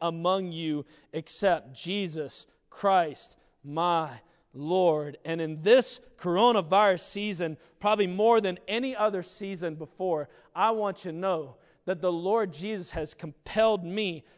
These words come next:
to abide in him. Because when you abide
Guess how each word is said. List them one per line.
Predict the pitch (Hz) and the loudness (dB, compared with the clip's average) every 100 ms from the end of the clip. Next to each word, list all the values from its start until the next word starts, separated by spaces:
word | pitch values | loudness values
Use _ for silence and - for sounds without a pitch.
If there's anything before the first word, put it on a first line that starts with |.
| _ | _
to | 196 | -2
abide | 165 143 - 185 196 190 | -2 -2 -2 0 2 0
in | 165 143 | -2 -8
him. | 156 131 98 _ _ _ _ _ _ _ - | -10 -12 -16 _ _ _ _ _ _ _ -14
Because | 160 208 170 | -2 -2 0
when | 190 202 | -2 0
you | 240 | 4
abide | 185 156 - 220 214 247 254 | 4 2 0 4 8 8 6